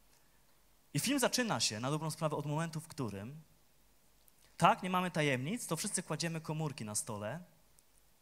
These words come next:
I teraz każdy S M S jest czytany publicznie.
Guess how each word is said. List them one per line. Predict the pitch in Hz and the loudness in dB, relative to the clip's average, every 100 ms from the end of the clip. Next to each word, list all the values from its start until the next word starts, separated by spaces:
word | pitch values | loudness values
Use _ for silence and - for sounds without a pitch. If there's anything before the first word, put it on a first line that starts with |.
| - - - _ - _ _ _ - - - - | -20 -20 -20 _ -20 _ _ _ -20 -20 -16 -4
I | 165 | 2
teraz | 220 190 175 - | 4 4 2 0
każdy | 196 185 170 | -4 -6 -6
S | - - 170 | -6 -4 -4
M | 107 | -4
S | 98 127 | -6 -6
jest | - | -4
czytany | - 156 147 | -4 -4 -6
publicznie. | 135 135 117 - - 135 | -6 -10 -8 -6 -6 -6